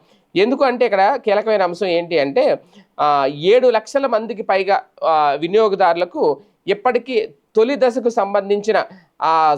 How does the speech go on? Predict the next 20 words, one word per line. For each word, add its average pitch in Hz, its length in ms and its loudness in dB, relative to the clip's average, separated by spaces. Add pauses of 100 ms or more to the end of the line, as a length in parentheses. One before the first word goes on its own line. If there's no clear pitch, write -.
(140)
సొమ్ము 240 220 0
ఏదైతే 226 420 2
ఉంటుందో, 190 440 -2
రాయితీ 196 400 0
సొమ్ము 185 460 0
వారి 190 140 0
ఖాతాల్లో 214 440 0
పడలేదట. 185 580 -2 (920)
ఇది 196 140 -2
కూడా 262 440 2 (100)
అధికారిక 240 460 0
వర్గాలు 220 520 0 (220)
చెబుతున్న 208 300 0
లెక్కే. 143 380 -2 (280)
మరి 247 180 0
ఎంత 196 340 0
పెద్ద 240 160 0
ఎత్తున 247 340 0
ఈ 220 220 -2
పథకం 214 520 0